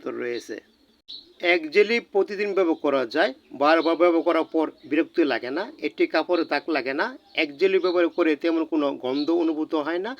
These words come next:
এটি সহজে ধুয়ে ফেলা যায়। সর্বোপরি একটি ব্যথামুক্ত, কোমল, তৃপ্তিদায়ক, সুখময়, আরামদায়ক, যন্ত্রণামুক্ত,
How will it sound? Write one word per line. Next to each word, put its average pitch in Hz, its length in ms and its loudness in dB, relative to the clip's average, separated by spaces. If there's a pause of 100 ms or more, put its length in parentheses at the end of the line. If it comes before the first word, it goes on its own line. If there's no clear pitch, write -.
(320)
এটি 185 140 0 (120)
সহজে 170 320 4 (120)
ধুয়ে 165 240 2 (300)
ফেলা 170 220 4 (120)
যায়। 180 180 0 (720)
সর্বোপরি 208 880 2 (260)
একটি - 240 -4 (140)
ব্যথামুক্ত, 180 560 0 (240)
কোমল, 190 360 2 (280)
তৃপ্তিদায়ক, 196 680 -2 (120)
সুখময়, 175 560 0 (260)
আরামদায়ক, 170 440 0 (140)
যন্ত্রণামুক্ত, 165 720 -2